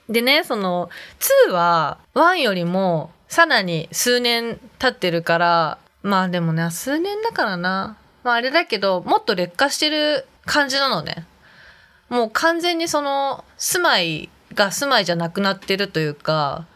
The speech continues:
ワンの方がもうちょっと物語があったんだけど、一個一個のね、あの、コップの位置とか。なんだけど、ツーって、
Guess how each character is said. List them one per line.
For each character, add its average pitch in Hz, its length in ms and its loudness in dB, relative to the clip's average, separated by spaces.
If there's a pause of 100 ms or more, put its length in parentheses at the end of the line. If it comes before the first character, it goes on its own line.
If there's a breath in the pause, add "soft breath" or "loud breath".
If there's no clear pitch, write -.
(200)
ワ 302 220 4
ン 392 100 -2
の 277 80 0
方 175 240 0
が 156 300 0
も 226 120 0
う 254 60 0
ち 277 60 0
ょ - 20 -10
っ - 20 -10
と 190 100 -2
物 190 280 0
語 269 120 2
が 165 400 0
あ 160 40 0
っ 165 60 -6
た 156 100 -2
ん - 20 -2
だ 151 80 -4
け 151 80 -4
ど、 143 60 -2
一 160 160 -6
個 196 160 -2
一 190 60 -6
個 156 140 -2
の 139 120 -6
ね、 135 220 -10 (280)
あ 156 140 -2
の、 156 80 0
コ 180 160 -2
ッ - 40 4
プ - 180 -2
の 175 180 0
位 202 60 -2
置 - 160 -4
と 139 100 -4
か。 127 240 -4 (680)
な 277 120 2
ん 330 40 0
だ 277 100 0
け 190 100 0
ど、 185 100 -2
ツ 180 180 0 (120)
ー - 20 -16
っ 226 40 -18
て、 156 440 -2